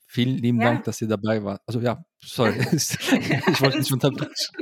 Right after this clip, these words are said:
Speaker 1: Ja, bitte.
Speaker 2: Also wir können gerne auch aufhören, aber wo du das gerade sagst, ich hab neulich, ähm, jemanden gehabt, der, ähm, immer von dieser Arbeit quasi, von dieser helfenden Hand quasi,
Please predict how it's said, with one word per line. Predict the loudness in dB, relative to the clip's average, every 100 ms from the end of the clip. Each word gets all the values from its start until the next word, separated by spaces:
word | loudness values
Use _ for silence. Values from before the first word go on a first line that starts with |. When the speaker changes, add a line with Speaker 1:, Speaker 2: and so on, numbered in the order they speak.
| -10 -6 0
Speaker 1:
Ja, | 0
bitte. | 0 -4 -4 -2
Speaker 2:
Also | -2 0
wir | 2
können | 2 4
gerne | 4 4 2
auch | 2 0
aufhören, | -2 -2 0 2
aber | 0 2 0 -2
wo | -6
du | -2
das | -2 -2
gerade | 0 0 0
sagst, | -2 -4 -4
ich | -6 -4
hab | -4
neulich, | 0 0 0 -2 -6
ähm, | -2 0 0 -2 -4 -8 -12 -20 -20 _
jemanden | -6 -2 -2 -2
gehabt, | -4 -2 -4 -4 -20 _ _ _ _ _ -4
der, | 0 2 2 2 2 2
ähm, | 2 -2 -4 -8 -12 _ _ _
immer | 0 2 2
von | 0 -4
dieser | -2 0 4
Arbeit | 4 4 2 0 -4
quasi, | 0 2 2 -2
von | -6 -6
dieser | -2 -2
helfenden | 0 -2 -2 -2 -2 0
Hand | -2 -4
quasi, | -6 -2 0 -2 -4 -4